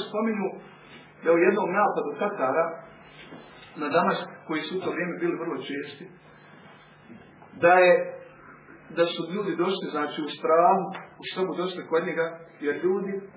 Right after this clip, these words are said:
znači, u tim momentima straha i zebnje, znaju kome se treba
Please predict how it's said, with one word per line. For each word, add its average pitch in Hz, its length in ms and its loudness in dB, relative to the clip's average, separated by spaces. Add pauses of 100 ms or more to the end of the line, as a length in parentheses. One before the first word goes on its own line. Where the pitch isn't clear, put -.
(720)
znači, 160 280 4
u 185 160 2
tim 175 200 2
momentima 175 440 -2 (200)
straha 165 460 6
i 143 200 -2
zebnje, 170 400 0 (720)
znaju 185 440 2
kome 190 240 0
se 139 200 -8
treba 170 200 2